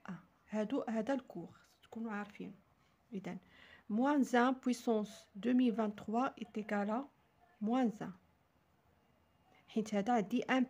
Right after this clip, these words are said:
بير بلس ان. دونك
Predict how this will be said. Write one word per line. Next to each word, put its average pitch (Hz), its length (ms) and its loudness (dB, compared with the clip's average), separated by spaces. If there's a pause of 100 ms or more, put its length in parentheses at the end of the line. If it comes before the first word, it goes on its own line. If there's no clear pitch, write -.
بير 185 180 0 (3750)
بلس 247 420 0 (1200)
ان. 196 140 -2 (3250)
دونك 294 320 -2